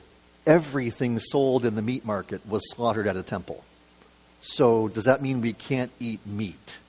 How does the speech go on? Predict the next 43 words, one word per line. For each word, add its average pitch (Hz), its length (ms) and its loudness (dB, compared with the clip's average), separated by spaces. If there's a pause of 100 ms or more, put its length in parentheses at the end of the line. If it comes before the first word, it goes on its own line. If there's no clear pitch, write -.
(100)
at 90 140 -6
all?" 85 300 -8 (840)
And 147 120 -4
Paul 165 160 -4
says, 143 420 -2 (500)
"No, 220 80 -2
no. 120 200 -4 (1000)
Eat 185 180 0
whatever 147 280 2
is 123 120 -2
sold 135 200 0
in 113 60 -6
the 113 60 -2
meat 117 160 0
market 110 340 -2 (120)
with, 110 180 -4
with 104 120 -2
a 104 40 -4
clear 101 200 -4
conscience. - 540 -12 (280)
The 104 120 -4
earth 123 160 0
is 110 80 -8
the 113 120 -4
Lord 104 260 0
and 95 80 -8
the 92 40 -6
fullness 92 320 -10
thereof." - 420 -12 (960)
If 139 340 2
somebody 139 320 0
tells 202 340 2
you 104 120 -6
this 104 180 -4
was 110 140 0
offered 104 240 0
to - 100 -4
idols, 104 400 -2
oh, 110 200 -4
then 98 120 -6
don't 92 180 -6
eat 90 160 -12
that. - 360 -6